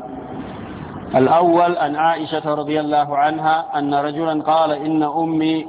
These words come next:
افتتلت نفسها ولم توصي وأظنها لو تكلمت تصدقت." Wani mutum ya zo wajen Annabi sallallahu alaihi wasallama, su ce ba mata, mai ma'ana ta yi mutuwan fujua, kuma ba ta yi wasiya ba.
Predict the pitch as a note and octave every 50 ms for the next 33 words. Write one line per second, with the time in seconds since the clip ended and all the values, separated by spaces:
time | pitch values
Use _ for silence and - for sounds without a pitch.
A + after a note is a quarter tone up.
0 | - D#3 D3+ - - - - E3 D#3+ - D#3+ C#3 C3+ B2+ A#2 - - - - -
1 | - - - - - - C3 C#3+ E3 E3 - E3 - D3 C#3 A#2+ C3 C3+ C#3 C#3
2 | C#3 C#3 C#3 - C#3 C#3 C#3 C#3 C#3+ D#3+ F3 E3 D3+ C#3+ - - E3 F3 F3 E3
3 | - - C#3 B2 A2 - - - - - - - C3+ D3 D3 C#3+ C#3 D3+ F3 F3+
4 | F3+ F3 E3+ D#3+ D#3+ D#3 D#3+ D#3 D#3 D#3+ E3+ F3+ F3+ F#3 E3+ D#3+ - F3 F3 F3+
5 | F3+ F#3 F3+ F3 F#3+ F#3+ F#3+ - F3 D3+ - D3 C#3+ C3 A#2 A2 B2 B2 A#2+ B2+
6 | B2 A#2+ - - - - - - - - D#3 F3 F3+ F3 E3+ E3 E3+ D#3+ D3+ D3
7 | D#3 D#3 D3+ D#3+ D#3+ C#3+ D3 C#3 C#3+ D3 C#3+ C3+ C#3+ D3 D3 C#3+ C#3+ C#3+ C#3+ D3
8 | D3+ D#3 D3+ D3+ D3 C#3+ C#3+ - - - - - - - E3 D3+ - E3+ D#3+ D3+
9 | C#3+ C#3 C3+ C3+ C#3 D3 D#3 E3 D#3+ E3 E3 E3+ E3 D#3+ D3+ D#3 D#3 D3+ D3+ D3+
10 | C#3+ D3 D3+ D3+ D#3 D#3+ D#3+ D#3+ D#3+ D#3+ D#3 E3 E3+ D#3+ D3 C#3 C3 - C3 A#2+
11 | G#2+ A#2+ A2+ A2 A2+ - - - - - - - - - - - - - - -
12 | - - D#3 D3+ E3 E3+ D3 D3+ D3 D3 C#3+ C#3+ D#3 E3 D#3+ D3+ C#3+ - D3 D3
13 | D3+ D3 D3+ C#3 B2+ - C3 C#3 D3 D3+